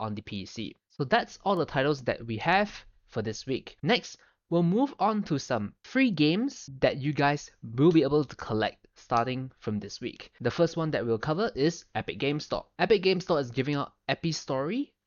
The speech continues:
Typing Chronicles, so be sure to collect it right now. Next, Steam, surprisingly,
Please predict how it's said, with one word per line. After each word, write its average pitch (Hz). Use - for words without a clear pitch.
Typing 113
Chronicles, 143
so 151
be 151
sure 202
to 170
collect 117
it 123
right 107
now. 104
Next, -
Steam, 269
surprisingly, 135